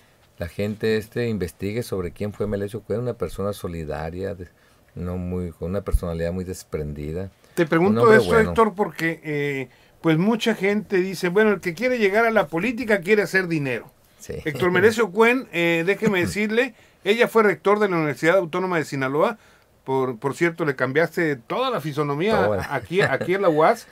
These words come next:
Speaker 1: <laughs> Aquí
Speaker 2: Eh,
Speaker 1: está la prueba en Mazatlán, en Concordia, El Rosario, Escuinapa, Los Pozos, La Noria, Agua Caliente de Gárate, El Quelite, Potrerillos, todo eso lo pueden ver, lo pueden revisar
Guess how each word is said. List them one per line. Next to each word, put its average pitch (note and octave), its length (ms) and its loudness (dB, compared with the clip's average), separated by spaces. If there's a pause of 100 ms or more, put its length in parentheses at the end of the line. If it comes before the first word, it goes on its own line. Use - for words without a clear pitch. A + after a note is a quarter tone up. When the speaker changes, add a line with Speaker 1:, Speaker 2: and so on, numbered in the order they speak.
Speaker 1:
<laughs> - 120 -20
Aquí - 180 -4
Speaker 2:
Eh, C#3 120 0
Speaker 1:
está C3+ 200 0
la C#3+ 160 4
prueba B2 260 6
en C3 80 0
Mazatlán, A2+ 640 0
en B2 80 -4
Concordia, A2+ 520 2
El A2 60 -6
Rosario, G#2+ 420 -2
Escuinapa, G#2+ 640 -2
Los E2+ 180 -12
Pozos, A2+ 420 2
La F#2 200 -2
Noria, A#2 560 2 (420)
Agua F#2+ 260 0
Caliente G#2+ 360 0
de G2 100 4
Gárate, A2+ 420 0
El G2 80 -8
Quelite, A2+ 440 -4
Potrerillos, G2+ 640 -2
todo A#2+ 240 6
eso A#2 240 4
lo G2 120 -6
pueden G#2+ 300 0
ver, A2 360 2
lo F2 100 -6
pueden A2+ 260 -2
revisar A2 540 -2